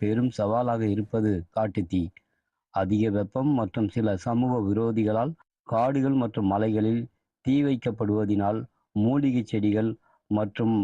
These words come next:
மரங்கள், வனவிலங்குகள் பெரும் அளவில் பாதிக்கப்படுகின்றன. வேலூர் மாவட்டத்தில் சுமார் ஒரு லட்சம் ஹெக்டேர் காடுகள் உள்ளது. இதில் பல்வேறு விலை உயர்ந்த மரங்கள், மூலிகை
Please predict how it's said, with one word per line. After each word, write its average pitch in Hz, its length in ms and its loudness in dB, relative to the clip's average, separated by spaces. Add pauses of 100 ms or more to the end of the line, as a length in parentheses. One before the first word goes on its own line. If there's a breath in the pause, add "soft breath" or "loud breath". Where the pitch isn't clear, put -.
மரங்கள், 117 440 0 (240)
வனவிலங்குகள் 110 720 0 (680)
பெரும் 123 340 2
அளவில் 110 320 0 (180)
பாதிக்கப்படுகின்றன. 95 840 -2 (640)
வேலூர் 135 460 2
மாவட்டத்தில் 123 500 -2 (100)
சுமார் 113 380 0
ஒரு 120 200 0
லட்சம் 120 300 0
ஹெக்டேர் 98 340 -4 (420)
காடுகள் 110 440 2
உள்ளது. 85 300 0 (560)
இதில் 110 300 0
பல்வேறு 123 340 0 (100)
விலை 123 200 2 (120)
உயர்ந்த 127 360 0 (120)
மரங்கள், 117 400 -2 (400 soft breath)
மூலிகை 123 320 2